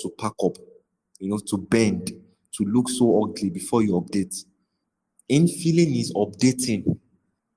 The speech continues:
You update yourself when you feed with the Holy Ghost daily. There are times that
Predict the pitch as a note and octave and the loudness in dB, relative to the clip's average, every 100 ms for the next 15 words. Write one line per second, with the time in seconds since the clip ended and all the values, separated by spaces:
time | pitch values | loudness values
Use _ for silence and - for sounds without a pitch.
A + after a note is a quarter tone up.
0 | _ _ A2+ A#2 A2+ G#2 C#3 D3+ D3+ A2+ | _ _ 4 6 4 2 2 2 2 -2
1 | G#2 - A2+ - B2+ G#2+ G2+ - B2+ A#2 | -2 -2 -2 -2 -2 -2 -6 -4 -4 -4
2 | G2+ A2 A2+ A2 G2+ - G#2+ G#2 G2 G#2 | -2 -2 -2 -6 -8 -6 -4 -4 -8 -14
3 | - _ _ _ _ _ _ _ _ _ | -20 _ _ _ _ _ _ _ _ _
4 | A2+ A#2+ A#2 D3+ E3 C#3+ A2+ A2 | 2 2 0 0 0 2 0 0